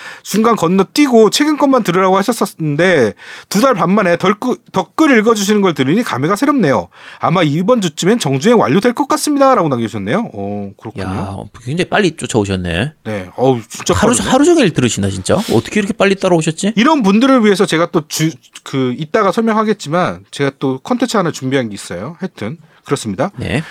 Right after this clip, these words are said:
Speaker 1: 그다음에 파란 마가진님께서 남겨주셨네요. "일하는 도중에 방송을 듣다가 사 주차 이후 새는 걸 포기했습니다." 뭘 새는 걸 포기했다는 얘기야?
Speaker 2: 방송을 사 주차를 들었다는 얘기예요, 이거?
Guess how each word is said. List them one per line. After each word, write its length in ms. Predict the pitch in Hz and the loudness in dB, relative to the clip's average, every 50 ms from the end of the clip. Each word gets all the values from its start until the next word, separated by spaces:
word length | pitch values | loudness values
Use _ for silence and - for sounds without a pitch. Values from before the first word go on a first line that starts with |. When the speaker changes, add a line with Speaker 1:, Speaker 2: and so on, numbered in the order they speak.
| - - | -18 -6
Speaker 1:
그다음에 220 | - 190 190 190 | -4 -2 -2 -2
파란 400 | 190 - 294 294 294 302 302 302 | -2 0 2 2 4 4 2 2
마가진님께서 760 | 294 262 247 240 233 220 226 214 202 190 - - 160 - 160 | 4 4 4 4 4 2 2 2 2 2 0 -2 -2 0 -2
남겨주셨네요. 600 | 131 120 120 123 - - 110 104 127 185 254 170 - | -2 -2 -2 -4 -4 -4 -6 -2 0 2 2 2 2
"일하는 360 | 147 180 240 269 285 285 269 | 2 2 2 4 4 2 2
도중에 260 | 247 233 196 202 208 | 2 0 0 0 0
방송을 380 | 202 - 135 131 147 214 247 233 | 0 2 0 0 2 0 0 0
듣다가 520 | - 135 - - 107 123 190 202 135 90 - - - - - | -2 -4 -6 -6 -2 0 0 0 0 -2 -6 -12 -20 -20 -16
사 220 | - - - 151 165 | -8 -6 -6 -4 -4
주차 300 | 233 220 - - 262 247 | -4 -4 0 2 2 2
이후 340 | 196 151 165 185 165 135 | 4 4 4 4 4 4
새는 240 | 120 - 254 269 277 | 2 0 0 0 4
걸 120 | 262 240 202 | 2 2 2
포기했습니다." 500 | - - 277 302 262 - 208 156 123 95 - | 2 0 2 2 2 2 0 0 0 -2 2
뭘 180 | 135 196 254 | 2 4 4
새는 200 | 240 277 254 220 | 4 4 4 4
걸 120 | 185 156 123 | 2 2 0
포기했다는 420 | - 131 123 120 - 117 104 98 | 0 -4 -4 -2 -4 -6 -8 -8
얘기야? 300 | 92 87 82 - - - _ _ _ _ _ _ _ _ _ - - - - | -10 -12 -14 -14 -14 -16 _ _ _ _ _ _ _ _ _ -20 -20 -18 -10
Speaker 2:
방송을 560 | - - 117 117 127 143 - 240 254 277 285 262 | -4 0 2 4 4 4 4 4 4 4 4 2
사 140 | 196 175 | 2 2
주차를 300 | 175 175 - - 214 160 | 0 0 2 2 2 2
들었다는 320 | 127 123 120 - 101 98 95 | 2 0 0 0 -2 -2 -2
얘기예요, 300 | 92 95 113 117 107 117 | -4 -6 -4 -4 -4 -4
이거? 220 | 101 92 131 190 | -2 -4 -4 -6